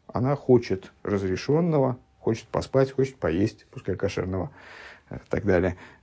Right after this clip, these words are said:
А тяготеет к разрешенному с точки зрения своей природы. Ей нужно разрешенное,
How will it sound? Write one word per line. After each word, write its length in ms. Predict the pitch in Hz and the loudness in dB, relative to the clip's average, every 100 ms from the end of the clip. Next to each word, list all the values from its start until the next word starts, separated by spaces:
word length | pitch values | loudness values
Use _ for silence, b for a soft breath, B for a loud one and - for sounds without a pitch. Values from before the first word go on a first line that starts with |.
| _ | _
А 380 | - 101 104 104 - | -2 2 2 0 -4
тяготеет 760 | - 123 123 120 - 113 90 - | 2 8 8 8 8 6 6 2
к 60 | |
разрешенному 800 | 101 92 98 - 175 190 180 151 | -2 2 0 2 4 6 4 2
с 20 | |
точки 320 | - 139 143 110 | 2 0 2 0
зрения 720 | 101 117 123 127 120 120 117 | 4 4 6 4 4 2 0
своей 340 | - - 107 127 | -2 2 4 4
природы. 580 | 156 170 233 220 127 107 104 | 2 2 2 2 0 0 0
Ей 340 | 107 107 107 - _ | 4 4 2 -2 _
нужно 500 | 110 123 123 104 101 | 4 6 6 4 2
разрешенное, 840 | 95 98 95 95 139 156 160 170 | 2 0 -2 2 2 4 2 -2